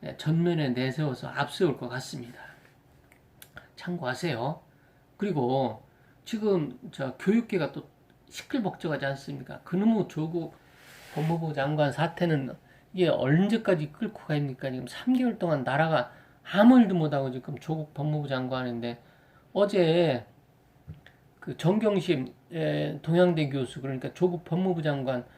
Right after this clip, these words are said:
어, 부인이죠. 우리 각하가 아주 그렇게 총애하시는 조국 법무부 장관, 아, 부인이 구속됐습니다. 이게 무언 꼴입니까?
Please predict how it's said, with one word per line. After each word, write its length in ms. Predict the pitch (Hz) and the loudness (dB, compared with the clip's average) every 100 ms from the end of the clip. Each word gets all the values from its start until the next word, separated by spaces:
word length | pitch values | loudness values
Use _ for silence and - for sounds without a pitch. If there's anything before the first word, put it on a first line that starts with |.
| - - | -20 -12
어, 160 | 143 - | -10 -8
부인이죠. 960 | - 190 170 135 - 120 113 123 120 - - _ _ _ _ _ _ _ | 0 2 2 0 -2 -6 -6 -8 -10 -16 -20 _ _ _ _ _ _ _
우리 160 | 185 180 | -6 -6
각하가 440 | - - - 170 | -4 -6 -4 4
아주 160 | 151 147 | 4 4
그렇게 260 | 143 - 143 | -2 -4 -8
총애하시는 680 | - 208 196 160 156 139 | -8 0 2 2 -2 -6
조국 460 | 127 160 151 139 - | -4 -4 -2 -2 -4
법무부 380 | 160 165 151 147 | -4 -2 -2 -2
장관, 420 | 135 127 123 120 - - - - - | -2 -2 -2 -4 -12 -20 -20 -20 -16
아, 120 | 156 - | -16 -8
부인이 500 | - 170 147 127 - | 0 2 2 -2 -6
구속됐습니다. 960 | - 185 208 185 - - 131 127 127 | -4 -2 2 2 0 -2 -6 -6 -8
이게 220 | 131 180 | 0 4
무언 320 | - 135 160 185 | 4 4 2 2
꼴입니까? 920 | 214 185 160 123 - 120 117 120 131 | 0 0 0 -4 -8 -12 -12 -14 -16